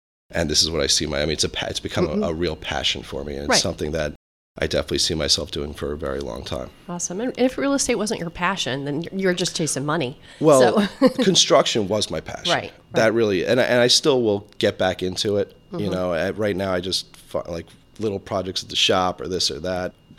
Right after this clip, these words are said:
Speaker 1: You know, that is definitely always gonna still be a passion of mine as well. And I, I definitely still see myself doing stuff with that in the future,
Speaker 2: Mm-hmm.
Speaker 1: uh, w-, with time, when time allows.
Speaker 2: Right.
Speaker 1: You know, I, I still think, I mean, we have been on an eight-year increase right now. There's gonna be a dip.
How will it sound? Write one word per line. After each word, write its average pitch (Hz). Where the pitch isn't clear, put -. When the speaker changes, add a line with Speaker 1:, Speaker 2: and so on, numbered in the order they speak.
Speaker 1:
You 101
know, 90
that 107
is 104
definitely 101
always 92
gonna 90
still 87
be 87
a 82
passion 82
of 82
mine 80
as 78
well. 82
And 78
I, 80
I 90
definitely 87
still 87
see -
myself 78
doing 87
stuff -
with 80
that 80
in 78
the 71
future, 90
Speaker 2:
Mm-hmm. 175
Speaker 1:
uh, -
w-, 87
with 85
time, 85
when 82
time 76
allows. 50
Speaker 2:
Right. 156
Speaker 1:
You -
know, 67
I, -
I -
still 135
think, 139
I 95
mean, 92
we 98
have 107
been 110
on 95
an 87
eight-year 98
increase 101
right 90
now. 90
There's 98
gonna 165
be 160
a -
dip. 151